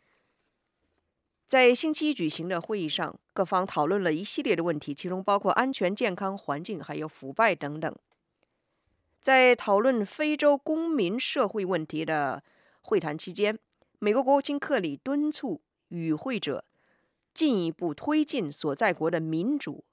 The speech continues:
和公民权利。美国副总统拜登表示，非洲大陆拥有一些世界上发展速度最快的经济体。他说，这些国家将推动世界未来的发展。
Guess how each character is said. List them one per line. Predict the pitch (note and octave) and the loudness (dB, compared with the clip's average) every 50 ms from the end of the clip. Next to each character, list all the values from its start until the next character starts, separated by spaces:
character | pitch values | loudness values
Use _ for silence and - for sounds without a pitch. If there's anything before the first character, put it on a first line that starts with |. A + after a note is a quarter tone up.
| _ | _
和 | _ _ - - D3 C#3 C3+ | _ _ -10 -6 -4 -4 -4
公 | - F#3+ F3+ F3+ | -4 -4 -4 -4
民 | F3 D3+ D#3 | -4 -4 -6
权 | - - C#3+ C#3 D#3 | -6 -6 -6 -4 -4
利。 | F#3 G3 D#3 - _ _ _ _ _ _ _ _ _ _ _ _ _ _ _ _ _ _ _ _ | -4 -4 -6 -10 _ _ _ _ _ _ _ _ _ _ _ _ _ _ _ _ _ _ _ _
美 | - G#3 G#3+ G#3 | 2 2 4 6
国 | F#3+ G#3+ B3 | 6 6 6
副 | B3 - C#4+ | 6 4 0
总 | A3 B3+ B3+ | 0 0 0
统 | C4 A3+ E3+ D#3+ | 0 -2 -4 2
拜 | - - A3+ G3+ | 4 6 6 6
登 | G3 G#3 A3 | 4 0 0
表 | G3+ F3 C#3+ A#2 | 0 0 0 0
示， | - - - F#3+ D#3+ - | -2 -4 -4 -4 -4 -4
非 | - - C#4+ C#4 | -6 -6 -6 -4
洲 | D4+ G3+ G#3 | -2 0 4
大 | D4+ B3+ G#3 | 4 6 6
陆 | G3+ F#3+ D3+ B2+ | 6 2 0 -2
拥 | E3+ G3+ G#3+ | -2 -4 -2
有 | G3 D#3+ C3 | -2 -2 -2
一 | A#2 | -4
些 | D#3 - F#3+ F3+ | -4 -4 -4 -4
世 | - - A3 | -4 -4 -4
界 | F#3+ F#3+ | -4 -2
上 | F#3 G3+ E3+ D#3+ | -2 -2 -2 -2
发 | E3 - G#3+ G#3+ G#3+ | -2 -2 -2 -2 0
展 | G#3+ E3+ C#3 D#3 | -2 -4 -4 -6
速 | - - G#3 | -6 -6 -6
度 | F3 F#3 E3+ | -4 -6 -4
最 | - - D4+ A3+ | -4 -4 -6 -4
快 | - - C#4 A#3+ | -2 -2 -2 0
的 | F#3 E3 | 0 -2
经 | - - A3 A3 | -2 -4 -4 -4
济 | A3+ G#3+ | -4 -6
体。 | - - - - - - _ _ _ _ _ _ _ _ _ _ _ _ _ - | -8 -8 -10 -12 -14 -16 _ _ _ _ _ _ _ _ _ _ _ _ _ -2
他 | - E3 | -2 0
说， | E3 - F#3 F3+ | 0 2 2 0
这 | G3 - - F#4 D4 | 2 2 0 0 0
些 | G#3 - - G#3+ F#3+ | 0 0 0 0 2
国 | E3 E3+ E3+ | 2 2 4
家 | F#3+ F3+ E3+ | 6 6 4
将 | F3 F3 - G3+ G3+ G#3+ | 4 4 0 -2 -4 -4
推 | - - - D4 D4 D4+ | -6 -8 -6 -6 -4 -4
动 | - - E3 C#3 | -4 -4 -4 -6
世 | C#3 - - G#3+ | -6 -8 -8 -8
界 | E3+ - F3+ D3+ | -4 -2 -2 -2
未 | A2 - - - D#4 C4 F#3 D3+ | -2 -4 -4 -2 0 0 0 0
来 | C#3+ C3+ B2 D3 | -2 -4 -4 -6
的 | - D#3 | -6 -8
发 | D3 - E3+ D#3+ D#3+ | -4 0 2 2 2
展。 | D#3 - G2+ | 2 -2 -4